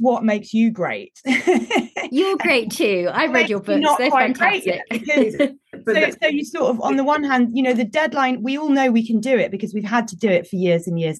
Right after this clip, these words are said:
Speaker 1: and years. But on the other hand, I think sometimes you just, I become overwhelmed with that. "Well, I said I was gonna write thirty thousand words by this date, so I'm gonna write thirty thousand words
Speaker 2: Yeah.
Speaker 1: by this date, and I'm gonna write drivel,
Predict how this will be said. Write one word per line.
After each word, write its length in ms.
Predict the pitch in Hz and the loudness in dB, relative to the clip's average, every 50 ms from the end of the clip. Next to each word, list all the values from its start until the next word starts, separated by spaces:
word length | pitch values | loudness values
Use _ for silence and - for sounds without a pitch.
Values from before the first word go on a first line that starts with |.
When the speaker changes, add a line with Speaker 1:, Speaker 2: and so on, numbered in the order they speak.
| - | -8
Speaker 1:
and 140 | - 165 196 | -6 -2 0
years. 240 | 240 233 180 170 170 | 2 2 2 0 -2
But 100 | - - | -4 -6
on 120 | 170 190 | -4 0
the 80 | 202 220 | 2 2
other 160 | 226 226 226 | 2 2 2
hand, 260 | 208 214 214 196 190 | 0 2 0 0 0
I 80 | 190 180 | 0 -2
think 220 | 175 202 185 - - | -2 -4 -6 -6 -4
sometimes 640 | - 254 226 220 220 214 185 165 151 151 151 151 - - - - - _ _ _ _ _ _ _ _ _ _ | -2 2 2 2 2 2 -2 -4 -6 -6 -8 -14 -16 -20 -20 -20 -20 _ _ _ _ _ _ _ _ _ _
you 140 | - 196 214 | -2 0 0
just, 380 | 185 220 202 190 196 - - - _ - | 2 2 0 0 -2 -8 -18 -16 _ -2
I 220 | 202 226 226 233 | 2 4 4 4
become 420 | - - 220 208 - 208 196 190 190 | 2 0 -4 -4 -4 -2 -2 0 2
overwhelmed 420 | 180 190 180 190 180 180 175 170 | 2 0 0 0 0 0 0 -2
with 100 | 165 160 | -2 -6
that. 180 | 196 180 - - | -6 -6 -4 -2
"Well, 120 | 190 185 | 0 0
I 80 | 185 190 | 0 2
said 340 | - - - 247 226 226 | 0 2 4 4 4 6
I 140 | 226 214 208 | 6 4 4
was 140 | 196 190 - | 2 0 0
gonna 200 | - 185 175 165 | -2 -2 -2 0
write 240 | 165 156 147 - - | -2 -2 -4 -4 -6
thirty 280 | - 165 165 165 - | -6 -6 -6 -8 -10
thousand 340 | - 165 147 147 147 156 151 | -10 -8 -8 -8 -8 -8 -6
words 240 | 147 139 135 131 - | -4 -4 -4 -6 -6
by 160 | - 135 135 | -8 -8 -6
this 220 | 131 135 127 - - | -6 -8 -10 -12 -12
date, 220 | 127 117 - - | -14 -14 -14 -12
so 100 | - 156 | -12 -10
I'm 140 | 156 165 - _ - - | -10 -10 -4 _ 2 4
gonna 220 | 247 254 247 226 | 4 4 4 2
write 220 | 196 160 135 - | 2 2 0 -2
thirty 240 | - 180 151 143 - - | -6 -8 -10 -10 -10 -14
thousand 240 | - 139 139 202 202 | -12 -12 -10 -8 -8
words 180 | - - 196 190 | -6 -6 -6 -6
Speaker 2:
Yeah. 60 | 185 | -6
Speaker 1:
by 100 | 185 127 | -8 -12
this 100 | - _ _ _ _ _ - 127 | -14 _ _ _ _ _ -18 -18
date, 100 | 123 - | -16 -12
and 120 | - 156 156 | -8 -6 -4
I'm 120 | 156 170 | -4 -2
gonna 180 | 180 185 185 175 | -2 0 0 0
write 320 | 175 170 151 120 - - - _ _ _ - | 2 0 0 0 -4 -8 -14 _ _ _ -12
drivel, 680 | - 190 196 214 214 196 - 143 117 90 87 98 - _ | -4 0 2 4 4 2 0 -2 -6 -6 -8 -10 -14 _